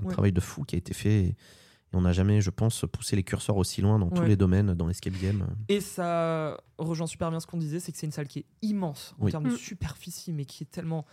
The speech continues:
Speaker 2: et, euh, qui est, euh, qui est extrêmement longue. Et du coup,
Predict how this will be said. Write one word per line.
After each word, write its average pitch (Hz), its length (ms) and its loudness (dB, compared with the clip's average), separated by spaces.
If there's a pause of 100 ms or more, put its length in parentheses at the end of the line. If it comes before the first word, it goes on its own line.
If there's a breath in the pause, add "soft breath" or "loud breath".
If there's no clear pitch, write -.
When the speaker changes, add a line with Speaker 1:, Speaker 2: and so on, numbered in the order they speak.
(480 soft breath)
Speaker 2:
et, 208 360 2
euh, 160 200 0
qui 170 320 -2
est, 180 40 4
euh, 147 260 0
qui - 260 -6
est 147 100 -6
extrêmement 151 440 -4
longue. 196 260 -2
Et 170 240 2 (100)
du 170 180 -4
coup, 247 280 -2